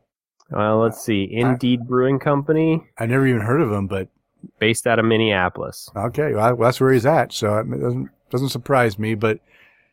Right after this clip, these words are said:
Speaker 2: yeah, I, you know what? When I ate pudding, the
Speaker 1: Mm-hmm.
Speaker 2: only flavor of pudding I would eat was pistachio.
Speaker 1: Now, do you eat it warm or cold?
Speaker 2: I eat it cold.
Speaker 1: Okay.
Speaker 2: <laughs> 'Cause I, I don't,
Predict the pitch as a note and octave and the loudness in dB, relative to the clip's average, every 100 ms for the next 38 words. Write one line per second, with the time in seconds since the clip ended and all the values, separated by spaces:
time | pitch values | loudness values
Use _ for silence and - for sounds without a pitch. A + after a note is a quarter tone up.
0 | _ B2+ C#3+ C3+ A2 B2+ C#3 - D#3+ G3 | _ 0 2 2 0 -4 -4 -2 0 0
1 | E3+ F3+ - _ _ _ _ - D3+ F#3 | 2 0 -4 _ _ _ _ -2 0 2
2 | F3+ F#3 - - D3 F#3 G3 - _ _ | 2 0 -2 -2 0 0 -2 -6 _ _
3 | _ C3 C3+ D#3+ F#3 G3 F#3+ G3 - E3 | _ -2 2 4 4 4 4 2 0 0
4 | E3 D#3 D3+ - C#3+ D3+ D3 C3+ C3 C3 | 0 2 0 0 0 0 -2 -2 0 0
5 | A#2+ C3+ - _ _ _ _ B2+ A2+ - | 2 0 -2 _ _ _ _ -4 -4 -4
6 | A2+ - G2+ - G2 F2 F#2 - _ _ | -6 -4 -6 -8 -12 -14 -14 -18 _ _
7 | A2+ G2 F#2+ G2 G2 F#2+ F#2+ F#2+ G2+ G#2+ | -2 0 0 -2 -2 -2 -2 -2 -2 -2
8 | A#2 - D3 G#2 - _ _ _ _ A#2+ | -2 -2 -2 -2 -6 _ _ _ _ -2
9 | B2+ A#2 A2 G2 F#2+ _ _ _ G2 F#2+ | -2 -4 -10 -10 -16 _ _ _ 0 0
10 | - E2+ - - - - E5+ F#5 E3 - | 0 -4 -6 -4 -2 -4 -12 -8 -6 -2
11 | D3 D3+ C#3+ E3 F3 A3+ - C#3+ E3+ - | 0 0 -2 -6 -2 -2 0 0 0 -2